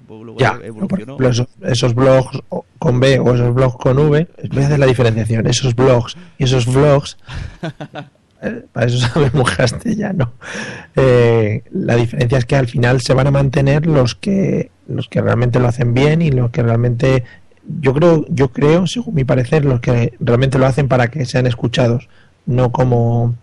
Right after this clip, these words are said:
Speaker 2: como satisfacción personal.
Speaker 1: Ujú.
Speaker 2: Esa es mi, mi opinión.
Speaker 1: Mm. Lo bueno de, de Spreaker, a la gente que quiera, que, que mucha gente me dice, "Quiero hacer un po-, podcast y no sé cómo". Yo ya actualmente digo, "Ves a Spreaker". O sea, para empezar,
Speaker 2: Mm.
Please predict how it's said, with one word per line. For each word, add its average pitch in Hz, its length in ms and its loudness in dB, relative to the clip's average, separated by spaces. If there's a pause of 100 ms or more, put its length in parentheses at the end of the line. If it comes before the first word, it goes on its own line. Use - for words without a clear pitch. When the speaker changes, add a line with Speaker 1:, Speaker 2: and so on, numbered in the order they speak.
(400)
Speaker 2:
como 123 160 0
satisfacción 127 540 0
personal. 113 460 -2 (100)
Speaker 1:
Ujú. 123 280 -14 (160)
Speaker 2:
Esa 120 140 -8
es 120 100 -12
mi, 127 100 -2
mi 135 140 -2
opinión. 117 440 -2 (140)
Speaker 1:
Mm. 113 100 -20 (200)
Lo 120 100 -14
bueno 147 240 -10
de, 135 280 -8
de 110 100 -8
Spreaker, 139 500 -14
a 120 120 -14
la 113 80 -14
gente 117 240 -18
que 117 120 -20
quiera, 110 540 -18
que, - 80 -20 (120)
que 107 180 -20
mucha 143 180 -18
gente 156 180 -16
me 139 60 -16
dice, 123 120 -18
"Quiero 185 180 -16
hacer 208 220 -12
un 170 240 -16
po-, 156 200 -16 (140)
podcast - 340 -20
y 160 40 -16
no 165 100 -12
sé 151 140 -12
cómo". 95 320 -18
Yo 117 160 -14
ya 156 160 -12
actualmente 131 480 -12
digo, 107 300 -16
"Ves 127 180 -14
a 110 60 -14
Spreaker". 120 440 -20
O - 40 -20
sea, 113 120 -16
para 120 140 -14
empezar, 147 380 -14
Speaker 2:
Mm. 277 60 -20